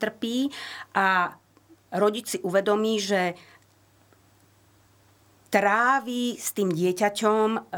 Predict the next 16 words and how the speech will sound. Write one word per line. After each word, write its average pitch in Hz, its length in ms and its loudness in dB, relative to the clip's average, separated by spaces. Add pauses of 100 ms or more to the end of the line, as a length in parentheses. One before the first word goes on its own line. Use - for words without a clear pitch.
veľa 196 400 0
času 220 240 -4
v 180 160 -2
nemocnici, 180 720 0 (1040)
vracia 208 480 2
sa 240 240 0
opakovane 185 560 -2
do 180 80 0
nemocnice 190 880 0 (960)
a, 196 160 4 (1900)
a 185 60 0 (100)
chcel 208 320 2
by 226 160 -4
to 240 240 0
nejakým 214 320 0
spôsobom 202 640 -2